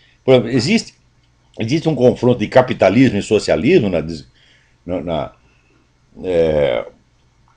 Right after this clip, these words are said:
na campanha presidencial, em qualquer outra campanha eleitoral brasileira? Não, não tem. Né? Existe um, um, uma, um confronto entre valores progressistas e valores conservadores? Não tem.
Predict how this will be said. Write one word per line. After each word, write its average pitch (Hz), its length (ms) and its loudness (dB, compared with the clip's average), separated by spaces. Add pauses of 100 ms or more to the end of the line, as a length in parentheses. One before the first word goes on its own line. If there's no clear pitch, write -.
(240)
na 110 160 0
campanha 110 380 2
presidencial, 101 580 2
em 151 60 0
qualquer 151 500 4
outra 160 280 6
campanha 107 340 2
eleitoral 104 380 4
brasileira? 95 280 -2
Não, 127 220 0
não 202 140 -8
tem. 135 440 0 (560)
Né? 110 200 -6
Existe 156 400 0
um, 180 180 -4
um, 98 600 -2
uma, 90 280 -2 (560)
um 113 80 -6
confronto 127 600 2
entre 95 460 -2 (280)
valores 113 540 4
progressistas 107 640 0
e - 20 -6
valores 101 320 4
conservadores? 104 720 2
Não 196 160 4
tem. 180 480 2